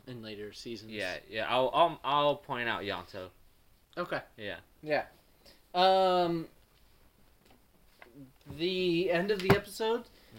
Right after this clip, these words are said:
Speaker 1: they
Speaker 2: Mm.
Speaker 1: were, like, in the tardis, all three of them, Martha, Donna, the Doctor, and Martha was talking to Donna, and she's like, "I, I'm better off here.
Speaker 2: Yeah.
Speaker 1: Like, I, I pre-, uh, you know,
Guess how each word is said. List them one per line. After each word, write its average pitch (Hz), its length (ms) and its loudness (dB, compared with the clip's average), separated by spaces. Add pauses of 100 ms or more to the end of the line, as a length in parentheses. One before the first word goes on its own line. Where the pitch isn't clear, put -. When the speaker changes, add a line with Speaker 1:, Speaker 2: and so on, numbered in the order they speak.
Speaker 1:
they 151 80 -4
Speaker 2:
Mm. 156 60 2
Speaker 1:
were, 147 80 2
like, 139 180 4
in 156 120 -2
the 147 60 -4
tardis, 143 440 -2
all 131 140 0
three 131 260 0
of 120 60 -2
them, 123 160 -4
Martha, 113 840 -4
Donna, 104 720 -6
the 107 60 -18
Doctor, 104 560 -12 (600)
and 110 600 -8 (600)
Martha 143 340 -6
was 139 140 -6
talking 135 320 -2
to 120 240 -6
Donna, 110 680 -6
and 110 140 -14
she's 113 300 -10
like, 107 380 -14 (160)
"I, 113 280 -6
I'm 127 160 -10
better 127 240 0
off 107 200 0
here. - 360 -18 (440)
Speaker 2:
Yeah. 110 60 -18 (180)
Speaker 1:
Like, - 280 -10
I, 107 240 -4
I 113 180 -8
pre-, - 260 -14
uh, 87 200 -18
you 117 120 -14
know, 98 160 -16